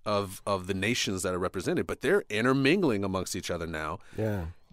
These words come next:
Speaker 1: And you have people who are like, "Uh, I don't know if I want my Chinese daughter hanging out with that,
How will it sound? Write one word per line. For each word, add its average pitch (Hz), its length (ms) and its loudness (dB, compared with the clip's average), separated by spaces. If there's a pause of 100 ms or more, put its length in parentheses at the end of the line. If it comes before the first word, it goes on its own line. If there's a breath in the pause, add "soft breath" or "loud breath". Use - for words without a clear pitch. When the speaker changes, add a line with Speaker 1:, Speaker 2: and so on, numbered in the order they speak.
(320)
Speaker 1:
And 131 120 2
you 139 100 6
have 156 120 4
people 156 220 2
who 143 100 8
are 131 80 8
like, 117 400 4
"Uh, 78 560 4
I - 40 4
don't 214 120 4
know 196 80 6
if 180 80 2
I 185 100 4
want 185 380 4 (120)
my 156 200 2
Chinese 160 400 0
daughter 160 340 6
hanging 160 380 2
out 156 240 2
with 143 260 -4
that, 143 300 2